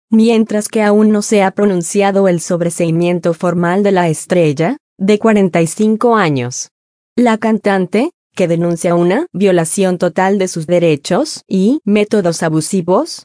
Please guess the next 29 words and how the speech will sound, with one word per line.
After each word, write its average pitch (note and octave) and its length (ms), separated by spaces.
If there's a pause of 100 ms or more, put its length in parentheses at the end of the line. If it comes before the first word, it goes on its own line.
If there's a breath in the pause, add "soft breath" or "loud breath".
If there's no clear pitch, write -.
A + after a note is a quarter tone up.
(100)
por A3+ 220
parte G#3 360
de G3+ 120
la F3+ 100
fiscalía, E3+ 840 (200)
está F#3 640
segura F#3+ 500
de F#3 100
que F#3 100
la D3+ 120
justicia G#3 680
le G3+ 160
dará G3 280
la G#3 140
razón, D#3 640 (260)
había G3+ 380
indicado F3+ 580
su F3+ 200
consejo F#3 580
este G3 320
miércoles A#3+ 640
en G3+ 140
un G#3+ 120
comunicado G3+ 720
de G#3 100
prensa. D3 580 (580)
Según G3+ 440
la G3 120
fiscalía, E3+ 800